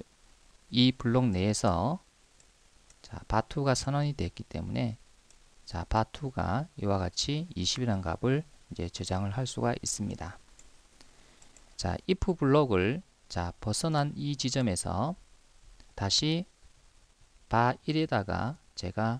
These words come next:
십을 다시 저장하려고 하면요.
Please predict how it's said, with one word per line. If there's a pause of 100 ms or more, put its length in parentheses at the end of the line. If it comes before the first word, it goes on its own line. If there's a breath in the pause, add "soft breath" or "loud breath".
(160)
십을
다시
저장하려고
하면요.